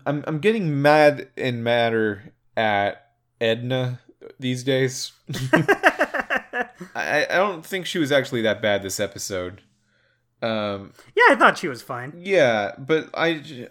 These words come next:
Speaker 1: I just, I'm just frustrated with her whole thing. Uh, <laughs>
Speaker 2: <laughs>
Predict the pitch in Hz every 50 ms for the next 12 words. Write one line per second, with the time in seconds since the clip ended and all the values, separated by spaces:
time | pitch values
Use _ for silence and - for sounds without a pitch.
0 | _ - - 165 156 151 190 196 185 - - - 180 190 247 214 - - - -
1 | 131 127 127 - - 139 131 127 127 120 120 117 - 123 107 - - 117 113 110
2 | - - 113 107 107 104 101 104 _ _ _ _ _ _ _ _ _ _ _ _
3 | _ _ _ _ _ 123 113 110 107 104 98 - - 135 - - - - - -
4 | 156 - - 240